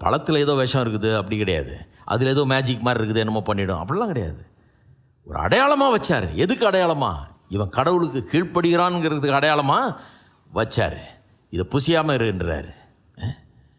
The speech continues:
இப்ப அதை புசிக்க சொல்லி தான் பிசாசானவன் சோ-, சோதிக்கிறான். அதை புசிக்கிறதுனா என்ன? கடவுள் கீழ்ப்படியாம விட்டுரு, நான் சொல்றது கீழ்ப்படிய, அவருடைய வார்த்தையின்படி செய்யாத, நான் சொல்றதன்படி செய், அவருடைய வார்த்தையை மீறு, அவருக்கு உன் மேல என்னத்துக்கு அதிகாரத்தை கொடுக்குற?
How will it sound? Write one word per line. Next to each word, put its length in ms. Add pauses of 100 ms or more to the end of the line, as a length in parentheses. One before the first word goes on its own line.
(300)
இப்ப 240
அதை 160
புசிக்க 420
சொல்லி 220
தான் 220
பிசாசானவன் 680 (260)
சோ-, 220
சோதிக்கிறான். 560 (600)
அதை 200 (100)
புசிக்கிறதுனா 720
என்ன? 160 (840)
கடவுள் 340
கீழ்ப்படியாம 580
விட்டுரு, 380 (840)
நான் 260
சொல்றது 360
கீழ்ப்படிய, 540
அவருடைய 340
வார்த்தையின்படி 460
செய்யாத, 500
நான் 200
சொல்றதன்படி 500
செய், 480 (120)
அவருடைய 300
வார்த்தையை 360
மீறு, 320 (420)
அவருக்கு 440
உன் 140
மேல 180
என்னத்துக்கு 320
அதிகாரத்தை 380
கொடுக்குற? 300